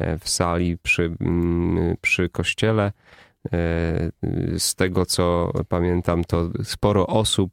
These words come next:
deklarowało się, że pierwszy raz idą w tym roku na pielgrzymkę. To bardzo cieszy, że kolejne osoby, e, podejmują wyzwanie, żeby ruszyć na pątniczy szlak. E, i w ostatnią niedzielę odbyło się także spotkanie pielgrzymkowe, e, grupy dziewięć A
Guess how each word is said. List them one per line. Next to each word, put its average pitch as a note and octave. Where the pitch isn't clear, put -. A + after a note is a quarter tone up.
deklarowało F2+
się, F2
że E2
pierwszy F2
raz G#2
idą F#2
w -
tym F#2
roku F#2
na F2+
pielgrzymkę. F#2
To F#2
bardzo F2
cieszy, G2+
że F2
kolejne G2+
osoby, F2+
e, F#2
podejmują F#2+
wyzwanie, F#2
żeby F2+
ruszyć F2+
na F2+
pątniczy F2+
szlak. F2+
E, F2
i A#2
w D#3
ostatnią D3+
niedzielę B2+
odbyło A#2
się A#2
także A2+
spotkanie A2
pielgrzymkowe, G2
e, F2+
grupy F#2
dziewięć G2+
A F#2